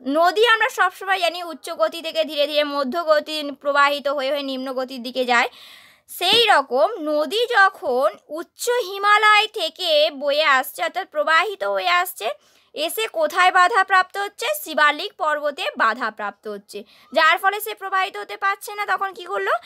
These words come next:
নিচে ওই পাদদেশেই, অর্থাৎ শিবালিক পর্বতের পাদদেশেই একটা হ্রদের সৃষ্টি করলো।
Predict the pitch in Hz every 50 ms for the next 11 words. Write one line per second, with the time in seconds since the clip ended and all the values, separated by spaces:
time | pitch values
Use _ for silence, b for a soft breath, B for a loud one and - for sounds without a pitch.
0 | B B B B 262 277 302 339 381 - 480 415 330 311 294 - - 277 262 254
1 | 269 330 415 - 453 359 320 - 302 285 330 415 523 - - 262 262 254 277 277
2 | - - 285 269 302 339 359 302 494 - - 381 359 349 370 370 - 339 359 359
3 | - 285 226 214 208 220 269 320 330 359 349 - - 269 247 302 381 b b b
4 | - 240 254 254 - 277 277 269 233 247 226 226 226 220 277 403 554 - - -
5 | 233 233 - - - 233 226 - 202 196 202 190 185